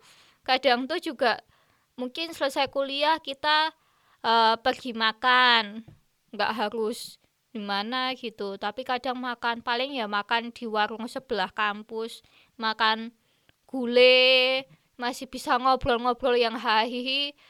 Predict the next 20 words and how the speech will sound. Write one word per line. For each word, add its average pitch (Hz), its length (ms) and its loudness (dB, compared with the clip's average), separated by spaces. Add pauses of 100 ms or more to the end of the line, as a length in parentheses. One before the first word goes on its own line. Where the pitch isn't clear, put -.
(300)
Walaupun 247 400 2
stres 339 320 0
tapi 349 240 -2
masih 392 320 -6
bisa 254 240 -4
refreshing 294 720 -4
gitu 277 320 -8
loh. 208 240 -4
Kalau 233 160 0
ada 226 480 0 (960)
duit 254 240 2
siti 302 400 -4
atau 277 320 2
ndedet 254 560 2
siti 285 640 -4
gitu, 302 320 0
kita 269 320 0
nonton, 247 720 0
masih 302 400 -6
kayak 302 320 0